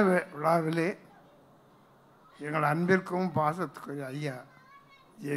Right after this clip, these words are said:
கே வாசன் அவர்களை, அன்புக்குரிய வி ஐ டி என்றாலே வேந்தர் விஸ்வநாதன் அவர்கள், அவர்களே, அன்புக்குரிய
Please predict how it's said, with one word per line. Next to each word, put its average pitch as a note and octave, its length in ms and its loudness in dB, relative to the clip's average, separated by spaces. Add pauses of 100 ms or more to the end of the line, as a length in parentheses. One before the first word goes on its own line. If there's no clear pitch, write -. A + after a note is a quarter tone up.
கே C3+ 180 -6
வாசன் B2+ 520 -4
அவர்களை, A2+ 440 -14 (2500)
அன்புக்குரிய F3 600 8 (1600)
வி E3+ 240 2 (200)
ஐ G#3 40 6 (200)
டி F#3+ 140 6 (300)
என்றாலே F3 560 8 (920)
வேந்தர் E3 560 6 (160)
விஸ்வநாதன் C#3 840 -2
அவர்கள், A2+ 320 -18 (800)
அவர்களே, B2+ 500 -12 (1400)
அன்புக்குரிய E3 600 4